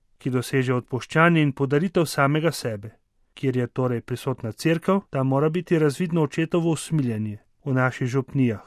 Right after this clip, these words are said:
skupnostih, združenjih in gibanjih. Skratka, povsod, kjer so kristjani, mora vsakdo najti oazo usmiljenja.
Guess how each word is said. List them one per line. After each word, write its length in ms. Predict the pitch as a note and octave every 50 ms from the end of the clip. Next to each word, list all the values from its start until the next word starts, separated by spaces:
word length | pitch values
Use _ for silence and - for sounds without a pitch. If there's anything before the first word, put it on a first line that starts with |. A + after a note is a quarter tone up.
| _ _
skupnostih, 760 | - - - - F3 - - E3 D#3+ C#3+ - - D#3 C#3+ B2+ C3+
združenjih 640 | C3 A#2+ C#3 D3 E3 D3+ D#3 D#3 D3+ D3+ D3+ - -
in 120 | D3+ D3+ D3
gibanjih. 540 | C3+ D#3 D3+ B2 B2+ A#2+ A#2 G#2+ - - - _ -
Skratka, 560 | - - - C#3 C3 B2+ - - - A#2+ G#2 - _ _ -
povsod, 420 | - C3 A2 - - G#3 A3+ -
kjer 180 | - - E3+ D3
so 180 | - - D3+
kristjani, 680 | - - C3+ B2+ - - - D3 C3+ C3+ C3+ D#3 F3 F3+ _ -
mora 320 | C3+ C3 B2+ B2 A2+ G2+ - _ -
vsakdo 500 | B2+ A#2 - - G#3+ A3+ A3+ F#3+ F3 F3
najti 360 | D#3+ D3+ D3 D#3+ E3+ - -
oazo 480 | D3 C#3 C3+ C3 C#3 D#3 E3 D3+ - D#3+
usmiljenja. 680 | D3 - - - D#3+ C#3+ B2 A2 G#2 G2+ G#2+ A2 G#2+